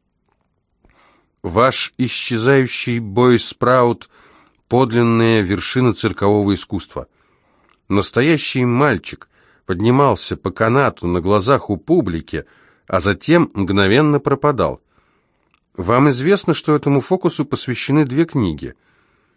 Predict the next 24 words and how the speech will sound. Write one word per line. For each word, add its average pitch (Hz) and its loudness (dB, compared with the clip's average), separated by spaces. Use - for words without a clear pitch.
И 95 -4
оба 92 4
автора 101 0
утверждали, 101 0
что - -6
знают, 101 0
в - -20
чем 104 -2
тут - -10
хитрость. - -18
Они 101 -2
и - 0
правда 101 0
знали? 95 -2
Нет. 135 2
Во 101 0
всей 160 0
галактике 131 2
ваша 107 0
тайна 113 2
до 90 -4
сих - -8
пор 98 0
тайна, 78 -2